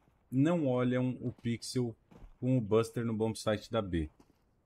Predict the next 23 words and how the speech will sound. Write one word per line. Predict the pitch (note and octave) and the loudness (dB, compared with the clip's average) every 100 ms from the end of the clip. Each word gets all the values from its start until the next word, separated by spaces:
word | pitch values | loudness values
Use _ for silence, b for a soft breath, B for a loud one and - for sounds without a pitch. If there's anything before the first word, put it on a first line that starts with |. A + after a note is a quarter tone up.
| _ _ - - | _ _ -20 -6
Já | - E3 | 0 2
é | E3+ | 2
característico | E3+ E3 - E3+ D3+ D3+ - - | 0 -2 -2 -2 0 -2 -4 -8
dele | F#2+ F#2 F2 | -2 -2 -2
ficar | - F#2 | -4 -4
no | F2+ | -2
bomb | F2 F2 | -2 -4
site | - F2 F#2 | -4 -4 -4
A | |
B | E2+ F2+ | -4 -2
em | G2 - - | -2 -4 -10
quase | - C#3 C#3+ | -2 0 0
todos | C3+ D3 C#3 | -2 -4 -4
os | C#3+ C3 | -6 -6
mapas, | A2 G#2+ G#2 - E2+ D2 | -2 -2 -2 -4 -8 -6
né? | E2 | -6
Pra | - F2 | -6 -8
falar | - F2+ | -4 -2
da | F2+ | -2
rotação | F2 F2 - F#2 F2 | -4 -6 -8 -6 -6
do | E2 | -6
set | - F#2 G2+ G2+ - | -6 -2 -2 -2 -6
aí, | E2 G2+ B2+ | -4 -2 -2